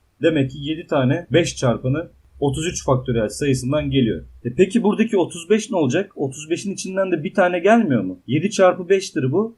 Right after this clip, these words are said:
Otuz beşin içinden de bir tane beş çarpanı geliyor.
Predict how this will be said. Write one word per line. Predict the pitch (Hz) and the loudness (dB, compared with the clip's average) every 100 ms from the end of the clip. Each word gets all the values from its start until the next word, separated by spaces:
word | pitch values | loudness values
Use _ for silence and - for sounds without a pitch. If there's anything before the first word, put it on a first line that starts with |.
| _ | _
Otuz | 147 135 170 | -6 -6 -4
beşin | 185 185 | -4 -2
içinden | 202 - 202 214 | -6 -6 -2 0
de | 170 | -2
bir | - | 0
tane | 147 120 101 - _ _ _ - | 0 2 0 -6 _ _ _ -2
beş | 135 135 | 0 0
çarpanı | - 127 127 110 | 0 0 0 -4
geliyor. | 104 104 104 160 | -4 -2 0 -2